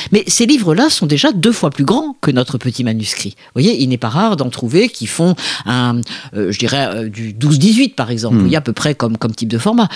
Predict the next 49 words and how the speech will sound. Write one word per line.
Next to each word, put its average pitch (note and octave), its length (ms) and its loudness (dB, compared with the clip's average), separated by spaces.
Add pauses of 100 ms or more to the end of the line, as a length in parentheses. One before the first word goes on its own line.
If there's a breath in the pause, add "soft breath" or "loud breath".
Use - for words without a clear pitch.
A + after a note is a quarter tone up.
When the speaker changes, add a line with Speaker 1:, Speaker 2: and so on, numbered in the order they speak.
(100)
Speaker 1:
Ce, - 160 -8
ce, - 220 2
ce - 160 0
huit G3 220 2
douze, C#4 320 -2
là, E3 160 2
c'est, - 200 -2
c'est, - 200 0
c'est C3+ 180 2
vraiment D3 320 0 (280)
unique. G#3+ 400 2
C'est, - 220 -4
c'est, A2+ 320 0
c'est, - 360 -8
c'est - 200 -6 (300)
tout D4 120 2
petit. D4+ 360 -4
Et D3 220 2
l'intérêt, F3+ 560 2
justement, C#3 520 0 (280 loud breath)
euh, A#2+ 140 0
de, C#3 440 0
euh, A2 240 -2
du, A2 280 -8
du G#2+ 160 -6
livre D3 260 4
que A#2+ 120 -4
nous A#2 140 0
avons A2+ 160 0
publié A#2+ 500 0 (280 loud breath)
est - 160 -2
que D#3+ 340 2 (180)
la A#2 300 -2
directrice B2+ 600 0
de C3 80 0
C B2 160 0
N A#2+ 100 0
R A2 80 -2
S A2+ 120 -6
Éditions, D3 400 0
Madame B2 240 2
Blandine A#2 340 0
Janton, A#2+ 320 2
a C#3+ 140 0
accepté G#3+ 640 -2 (340 loud breath)
que B3+ 300 4
les C#3 140 2
premières A#3+ 480 0
pages D#3+ 380 0